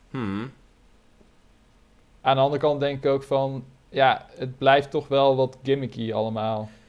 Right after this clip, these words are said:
Speaker 1: Ja, het is een dure gimmick, dus ik ben vooral benieuwd hoe lang zoiets leuk blijft.
Speaker 2: Ja,
Speaker 1: Ehm,
Speaker 2: ik ook.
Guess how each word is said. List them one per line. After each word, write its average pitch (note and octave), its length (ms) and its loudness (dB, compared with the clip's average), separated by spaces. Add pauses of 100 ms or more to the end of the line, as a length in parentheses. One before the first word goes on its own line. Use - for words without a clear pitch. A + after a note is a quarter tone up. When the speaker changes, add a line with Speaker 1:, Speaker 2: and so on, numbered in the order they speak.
(120)
Speaker 1:
Ja, A#2+ 220 2
het - 160 -14
is B2 120 -6
een A2+ 220 -4
dure C#3 380 -6
gimmick, F#2 380 -4
dus G2+ 180 -8
ik G#2+ 100 -14
ben A2+ 240 -2
vooral A2 300 -6
benieuwd G#2+ 340 -6
hoe G#2 120 -8
lang G#2 200 -2
zoiets G2 260 -12
leuk G#2 300 -4
blijft. D#2 520 -10 (420)
Speaker 2:
Ja, A#2 420 -2
Speaker 1:
Ehm, F#2+ 260 -4
Speaker 2:
ik - 120 -4
ook. A2+ 200 -2